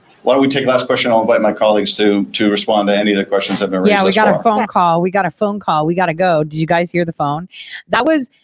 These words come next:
Speaker 2: okay, so they're in pure panic mode. Um, I don't know if you guys, um,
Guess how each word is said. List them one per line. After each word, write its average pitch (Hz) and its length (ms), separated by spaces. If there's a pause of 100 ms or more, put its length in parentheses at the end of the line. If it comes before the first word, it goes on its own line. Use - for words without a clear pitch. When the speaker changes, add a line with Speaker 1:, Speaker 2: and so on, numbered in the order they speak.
(120)
Speaker 2:
okay, 208 400
so 226 300
they're 240 280
in 285 140
pure 226 380
panic 175 420
mode. 143 460
Um, 147 600
I 143 60
don't 147 80
know 147 100
if 151 120
you 143 60
guys, 139 360 (400)
um, 147 560